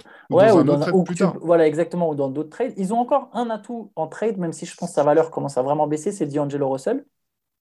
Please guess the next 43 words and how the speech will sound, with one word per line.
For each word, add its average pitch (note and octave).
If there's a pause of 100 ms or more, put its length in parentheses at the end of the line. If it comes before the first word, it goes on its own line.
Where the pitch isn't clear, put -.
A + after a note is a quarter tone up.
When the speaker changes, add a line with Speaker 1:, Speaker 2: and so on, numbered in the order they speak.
(360)
Speaker 2:
Mais D#3+
ils D#3
ont E3+
encore F3+
éventuellement D#3+
cet C#3+
atout. G#3+ (840)
Mais F#3+
voilà, F#3+ (480)
l'idée, A3
c'est F3
que -
si D4+
Edwards A3+
y E3
reste, G#3+ (840)
bah, G3
le G3 (260)
pic B3
de F#3
deux G3
mille A3
vingt-sept, G3+
euh, E3+
pff, - (120)
il F3
s'en C4
fiche. E4+ (200)
Si, B3+
si D4+
étant G#3+
Anthony G3+
Edwards, F#3+ (160)
et D3
il C#3+
croit G3+
en F3
lui, E3+
il, D#3
il E3
croit G3+
en F3+
lui, D3+